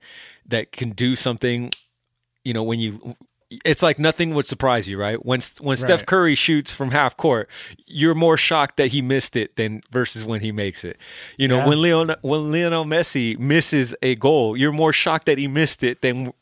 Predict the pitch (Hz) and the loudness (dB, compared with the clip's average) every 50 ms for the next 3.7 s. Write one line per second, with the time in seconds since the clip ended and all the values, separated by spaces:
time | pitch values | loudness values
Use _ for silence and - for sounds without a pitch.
0 | _ _ - 151 151 - - 143 139 131 127 123 117 113 107 98 90 - - - | _ _ -4 -2 -2 -2 -2 -4 -4 -2 -2 -4 -4 -2 -4 -6 -6 -8 -8 -4
1 | - 165 156 156 151 - _ - 135 135 - _ - 131 123 123 120 117 - - | -2 -2 -2 -2 -6 -8 _ -4 -4 -4 -4 _ -6 -6 -6 -6 -6 -8 -6 -4
2 | 139 143 - - 143 131 127 117 - - 160 160 147 127 120 107 117 113 113 120 | -4 -4 -4 -6 -6 -6 -6 -6 -2 0 0 0 0 -2 -4 -4 -6 -6 -6 -6
3 | 117 117 107 104 107 - - 123 123 123 117 117 113 | -6 -6 -8 -8 -8 -8 -6 -4 -4 -4 -4 -6 -10